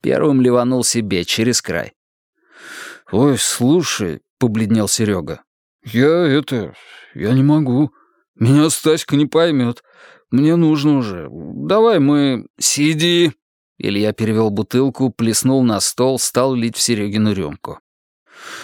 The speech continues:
«Не, правда, точно. Она еще мелкому панадол купить сказала, у нас кончился. Я... Ну, давай мы завтра с тобой. Ну, или там на выходных на следующих.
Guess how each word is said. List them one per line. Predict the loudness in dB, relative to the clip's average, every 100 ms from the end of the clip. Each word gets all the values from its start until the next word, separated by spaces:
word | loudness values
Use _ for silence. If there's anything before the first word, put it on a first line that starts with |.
| -2
«Не, | 2 2
правда, | 2 2 2 0 -6 -8 _ -4 -2
точно. | 2 2 0 -2 -4 -6 -14 _ -2
Она | 0 2
еще | 0 0
мелкому | 2 0 0 -2 0
панадол | 0 0 2 0
купить | -2 -8 -8 -8
сказала, | -2 -2 0 0
у |
нас | 0 0
кончился. | -2 -2 -2 -6 -8 -10 -10 -20 -20 -20 -20 -2
Я... | 2 4 4 2 -2 -6 -16 -20 _ -14
Ну, | -6 -4
давай | 0 2 2 2
мы | 0
завтра | 2 0 0 -6
с | -12
тобой. | -8 -8 -8 -14 _ _ _
Ну, | 0 2
или | 2
там | 2 0 2 0
на | 0
выходных | 0 0 0 0 0 0
на | -2
следующих. | 0 -2 -4 -6 -8